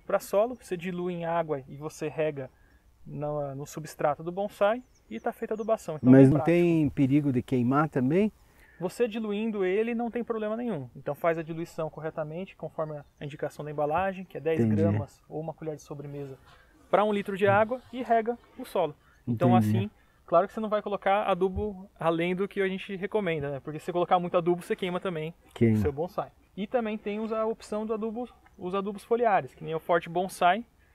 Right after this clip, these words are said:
Speaker 1: que você aplica na folha e vai ter uma resposta rápida do bonsai. Principalmente se ele tiver amarelado e feio lá, ele vai ajudar bastante.
Speaker 2: E esses aqui já tá pronto pra aplicar ou tem que diluir ainda?
Speaker 1: Esses pronto uso que tem gatilho, tá pronto pra aplicar. É só aplicar na folha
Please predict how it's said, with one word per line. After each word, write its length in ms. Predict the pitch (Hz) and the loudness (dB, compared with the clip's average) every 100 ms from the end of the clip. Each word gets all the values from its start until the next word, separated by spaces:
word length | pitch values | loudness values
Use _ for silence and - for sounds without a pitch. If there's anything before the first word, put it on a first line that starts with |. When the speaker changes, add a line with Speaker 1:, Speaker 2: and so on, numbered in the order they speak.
| _ | _
Speaker 1:
que 120 | 160 | -12
você 200 | 160 175 | -8 -6
aplica 380 | 165 170 165 170 | -6 -8 -6 -4
na 140 | 190 | -4
folha 380 | - 185 190 208 | -4 -4 -2 -2
e 20 | |
vai 160 | 196 196 | -6 -6
ter 80 | |
uma 120 | 196 196 | -6 -6
resposta 500 | 196 _ 190 - 175 | -8 _ -6 -6 -6
rápida 500 | 175 175 - 180 185 _ _ | -4 -4 -6 -10 -10 _ _
do 120 | - 165 | -8 -4
bonsai. 480 | 190 190 160 139 - | -4 -2 -2 -2 -6
Principalmente 360 | - 156 165 160 | -16 -12 -10 -10
se 80 | 160 | -12
ele 60 | |
tiver 120 | - 160 | -8 -6
amarelado 520 | 156 147 147 147 139 | -4 -6 -4 -4 -6
e 40 | |
feio 360 | - 156 143 143 | -10 -12 -10 -8
lá, 200 | 147 170 _ _ - | -8 -10 _ _ -14
ele 100 | 147 | -8
vai 160 | 151 | -6
ajudar 240 | 147 147 147 | -6 -4 -4
bastante. 540 | 160 - 160 135 - _ - | -4 -8 -18 -20 -20 _ 2
Speaker 2:
E 100 | 139 | 6
esses 280 | 151 - 147 | 6 4 0
aqui 260 | 135 170 | 2 2
já 120 | 156 | 2
tá 160 | 160 147 | 4 2
pronto 360 | - 156 160 139 | 4 2 0 0
pra 140 | 135 | -2
aplicar 400 | - 123 - 165 | 0 -2 4 6
ou 80 | 196 | 6
tem 140 | 196 | 2
que 120 | 170 | 0
diluir 440 | 143 135 127 127 123 | 0 2 2 4 2
ainda? 320 | 117 113 104 - - | 0 -2 -4 -8 -2
Speaker 1:
Esses 300 | 190 - - | -2 -2 -8
pronto 320 | 196 196 202 | -6 -4 -4
uso 220 | 190 180 | -6 -6
que 60 | 180 | -8
tem 120 | 180 | -4
gatilho, 560 | 170 - 202 254 175 127 | -2 -2 -6 -4 -4 -4
tá 120 | - 175 | -8 -6
pronto 260 | 196 220 | -6 -6
pra 80 | - | -6
aplicar. 400 | 247 247 175 - | -8 -4 -4 -4
É 80 | 175 | -8
só 180 | - 202 | -6 -4
aplicar 340 | 214 220 208 | -4 -4 -6
na 80 | 190 | -6
folha 460 | 180 - 190 208 | -8 -6 -4 -4